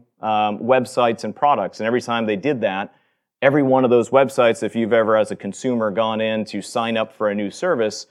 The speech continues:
you might recognize the pattern where you type in an email address and they send you a confirmation email and you click on that email and it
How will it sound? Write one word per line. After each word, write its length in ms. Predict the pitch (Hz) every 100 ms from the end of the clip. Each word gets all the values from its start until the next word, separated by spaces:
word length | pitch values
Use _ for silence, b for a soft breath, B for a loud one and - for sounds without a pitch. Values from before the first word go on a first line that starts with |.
| _ _
you 140 | 107 110
might 180 | 113
recognize 480 | 98 120 113 104 107
the 100 | 104
pattern 400 | - 113 113 110
where 120 | 107
you 100 | 101
type 380 | 95 - 113 104
in 100 | 107
an 80 | 104
email 380 | 113 107 104 101
address 440 | 98 104 98 - - _ -
and 100 | 107
they 80 | 98
send 320 | - 123 117
you 140 | 110
a 40 | 107
confirmation 720 | - 113 104 107 107 - 110
email 380 | 107 101 101 98
and 100 | 101
you 60 |
click 320 | 98 - 113 110
on 120 | 110
that 140 | 107
email 440 | 107 104 107 107 104
and 100 | 98
it 160 | -